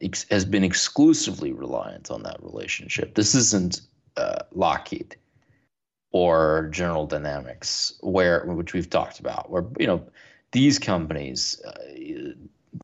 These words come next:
literally just could not exist without the U S state. They, they don't, or they would have a radically different business model. They would do something totally different. Uh,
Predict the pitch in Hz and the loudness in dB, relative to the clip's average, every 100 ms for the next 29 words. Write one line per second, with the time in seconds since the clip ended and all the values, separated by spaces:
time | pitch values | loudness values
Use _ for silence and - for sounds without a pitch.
0 | _ _ - 131 120 120 - 95 85 80 | _ _ 0 6 6 6 6 6 6 4
1 | 78 78 - - - 78 76 - - - | -2 -6 -8 -6 -4 -2 -4 -8 -6 -4
2 | 60 - - - - 104 110 - - - | -4 -4 -4 -6 -6 -10 -8 -2 -2 -2
3 | - - - - - 98 98 139 - - | -8 -8 0 0 4 4 4 2 -2 -20
4 | - - - 127 110 107 101 92 85 87 | -20 -20 0 4 6 6 6 4 4 4
5 | 92 92 87 82 76 - 69 - 71 60 | 4 2 0 -4 -10 -10 -12 -12 -12 -12
6 | - - - - - 85 82 82 87 82 | -14 -14 -14 -16 -10 -8 -6 -4 -4 -4
7 | 78 85 78 69 - - - _ _ _ | -2 -2 -2 -4 -12 -16 -20 _ _ _
8 | _ _ _ _ - | _ _ _ _ -18